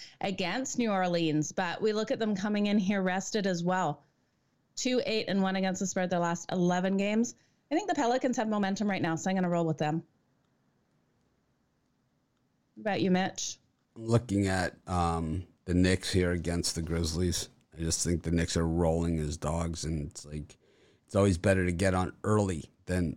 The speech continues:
Speaker 2: late. And I think, you know, it might even be a little bit late on the Knicks, but still better late than never in this case. I'm gonna take the Knicks,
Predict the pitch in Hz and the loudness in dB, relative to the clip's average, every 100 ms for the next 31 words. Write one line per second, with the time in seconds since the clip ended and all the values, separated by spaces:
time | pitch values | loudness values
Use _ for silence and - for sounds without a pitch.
0 | - 87 92 85 - 80 85 87 87 - | -10 -4 -2 -2 -4 -6 -4 -2 -2 -2
1 | 82 64 95 92 95 - - 101 87 85 | -2 0 2 4 2 0 -4 0 0 0
2 | 82 85 92 90 78 - 82 69 - 87 | -2 0 0 0 -4 -6 -8 -8 -6 -4
3 | 82 80 73 - - 78 69 - - 92 | -4 -4 -6 -8 -8 -6 -6 -6 -4 -4
4 | 85 85 85 82 87 80 69 78 87 82 | -2 -4 -2 -2 -4 -4 -4 -2 -2 -2
5 | 71 80 82 - 73 76 - 90 85 85 | -6 -6 -6 -6 -6 -6 -6 -6 -4 -4
6 | 73 76 80 85 - | -4 -6 -6 -6 -8